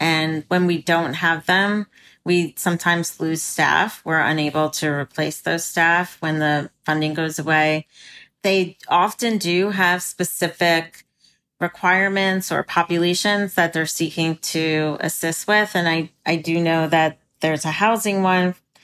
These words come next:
which is great, which is sorely needed throughout the country. And then the voca funding too,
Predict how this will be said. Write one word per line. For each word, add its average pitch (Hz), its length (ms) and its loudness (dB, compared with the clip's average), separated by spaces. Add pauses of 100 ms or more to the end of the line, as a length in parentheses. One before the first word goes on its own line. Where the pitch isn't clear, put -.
(260)
which 170 180 -4
is 165 140 -2
great, - 640 -2 (340)
which 156 160 -6
is 156 100 -6
sorely 165 520 0
needed 160 340 -2
throughout 156 420 0
the 147 80 -4
country. 156 680 -2 (420)
And 185 220 4
then 180 400 0
the 175 100 0
voca 233 400 2
funding 170 520 0
too, 170 760 0